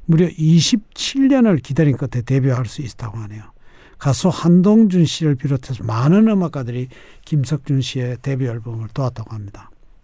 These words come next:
이 곡은 김석준 씨가 직접 작사, 작곡한 곡인데 전쟁을 통해, 어, 남쪽으로 내려온 이북 출신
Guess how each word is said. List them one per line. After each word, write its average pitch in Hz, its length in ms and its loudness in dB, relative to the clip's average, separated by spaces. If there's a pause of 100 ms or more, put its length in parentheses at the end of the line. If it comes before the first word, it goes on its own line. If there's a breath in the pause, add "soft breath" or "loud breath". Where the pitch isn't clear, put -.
이 170 120 -2
곡은 185 440 0 (340 soft breath)
김석준 180 600 0
씨가 147 160 0
직접 - 600 -4 (220)
작사, 151 400 -6
작곡한 127 500 -4
곡인데 113 540 -6 (420 soft breath)
전쟁을 202 640 6
통해, 180 520 2 (640)
어, 131 560 -2
남쪽으로 190 640 4
내려온 123 560 -2
이북 160 340 2
출신 180 380 0